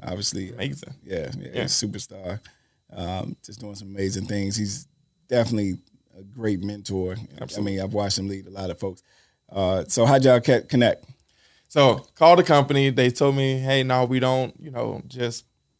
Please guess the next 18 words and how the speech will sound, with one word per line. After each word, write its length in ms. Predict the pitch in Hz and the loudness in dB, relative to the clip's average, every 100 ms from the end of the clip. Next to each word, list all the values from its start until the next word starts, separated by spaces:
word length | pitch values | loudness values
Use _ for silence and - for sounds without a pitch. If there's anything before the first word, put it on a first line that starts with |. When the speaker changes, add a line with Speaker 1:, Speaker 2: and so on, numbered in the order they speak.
| _ _ _ - | _ _ _ -8
Speaker 2:
tell 160 | 139 127 | 0 2
you 140 | 123 | 2
who 120 | 127 | 0
to 80 | 123 | -2
go, 160 | 120 117 | -2 0
but 280 | 123 120 - _ _ 135 | 2 0 -2 _ _ 0
go 100 | 151 | 2
to 160 | 151 | 4
our 140 | 147 139 | 4 2
profiles 400 | 139 127 127 123 | 0 2 0 0
of 100 | 117 | -8
success." 400 | 123 139 131 - | -8 -6 -6 -6
I 60 | |
went, 340 | 110 135 147 - | -6 -2 -2 -4
I 60 | 120 | -4
read 280 | 127 131 123 | 0 0 2
everyone's 540 | 120 139 139 131 123 | -2 -2 -2 -2 -2
bio. 540 | 127 127 127 127 127 | 0 2 2 2 0